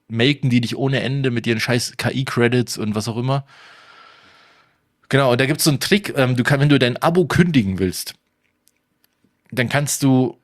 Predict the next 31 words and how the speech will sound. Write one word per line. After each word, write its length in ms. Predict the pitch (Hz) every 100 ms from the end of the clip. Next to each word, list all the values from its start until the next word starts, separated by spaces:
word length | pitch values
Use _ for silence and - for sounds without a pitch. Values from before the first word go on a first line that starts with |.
| _
dein 160 | - 107
Abo 180 | 151 175
kün-, 220 | 180 180
also 180 | 113 101
kannst 200 | 104 92
du 40 |
auf 200 | 92 -
Einstellungen 480 | - 127 - 120 120
gehen, 260 | 113 113 117
Abo 240 | 107 107
kündigen 500 | 110 131 131 123 117
und 120 | 113
so. 160 | 107 113
Das 100 | 101
ist 40 |
natürlich 300 | 113 - 117
alles 300 | 113 120 -
möglichst 400 | 131 156 160 139
so 120 | - 131
gemacht, 240 | 123 -
dass 120 | 117
man's 180 | 113 110
nicht 160 | 135 -
so 80 |
einfach 280 | 110 113 107
findet. 420 | - 175 180 180 - - - - _ _ - _ _
Und 160 | 120
auch 120 | 120
mit 160 | 120 110
lauter 220 | 120 127
so, 440 | 117 117 113 107